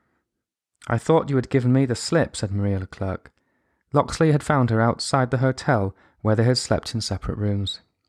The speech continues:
"Developments," said Loxley, who had not told Spanton the latest. Now he thought about it, he was more tired than he had realised. Spanton must have known the woman was Shirin. He had been at cross purposes with everyone last night.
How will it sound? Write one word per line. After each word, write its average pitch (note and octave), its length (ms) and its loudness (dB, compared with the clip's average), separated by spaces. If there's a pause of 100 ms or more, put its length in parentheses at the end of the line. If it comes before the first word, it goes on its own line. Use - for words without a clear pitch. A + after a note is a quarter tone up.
(500)
"Developments," A#2 680 0
said G#2 220 -4
Loxley, G#2+ 460 -4 (360)
who A#2+ 100 0
had A#2+ 120 2
not C3+ 200 2
told G#2+ 220 0
Spanton A2 480 0
the G2+ 80 -2
latest. G#2+ 560 -4 (760)
Now C3 140 4
he C3+ 80 2
thought D#3 320 0
about G#2+ 340 -2
it, - 200 -6 (180)
he A#2+ 120 -4
was A#2 140 0
more B2+ 220 2
tired A2+ 400 0
than G#2+ 100 -2
he G#2 60 0
had G2 240 -4
realised. G2+ 540 -2 (960)
Spanton D#3 480 2
must C3+ 220 2
have A#2+ 120 0
known C#3 320 4
the G2+ 140 0
woman G#2+ 180 2
was G#2 140 -2
Shirin. G#2 500 -2 (540)
He C#3+ 140 2
had C3 160 2
been C3+ 140 4
at - 80 -4
cross - 280 -2
purposes B2+ 540 0
with G#2 120 0
everyone A2+ 400 2
last F#2 280 -8
night. F#2 340 -6